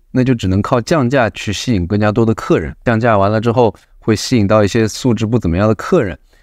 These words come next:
那这样做了一段时间，发现收入也不行，体验也很差，同时看着市场的长租租金那么高，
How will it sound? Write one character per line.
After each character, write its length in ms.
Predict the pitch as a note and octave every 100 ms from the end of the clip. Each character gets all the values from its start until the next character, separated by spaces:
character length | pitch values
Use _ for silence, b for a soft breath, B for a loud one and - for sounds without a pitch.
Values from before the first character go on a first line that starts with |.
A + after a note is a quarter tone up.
| _ _
那 180 | D3+ D3 - _
这 100 | -
样 200 | F3 D3
做 200 | B2 F#3 E3+
了 80 | C3+
一 40 |
段 160 | D3 C3+
时 140 | A#2
间， 160 | A#2 A#2
发 160 | B2
现 180 | A#2+ A#2+
收 240 | - F#3
入 200 | F#3 G3
也 100 | C3
不 100 | G2
行， 300 | A2+ - F2+
体 220 | F2+ - A2
验 120 | D3
也 140 | B2+
很 180 | A2+ D#2+
差， 320 | - - - - _
同 220 | - C#3+ F#3
时 180 | -
看 220 | B2 - B2
着 100 | A#2
市 240 | - D3
场 180 | - E2+
的 120 | E2+
长 260 | - F#2+ B2+
租 140 | C#3+
租 160 | B2+ A#2+
金 280 | A#2+ A#2
那 60 | A2+
么 100 | G2
高， 280 | F2+ G#2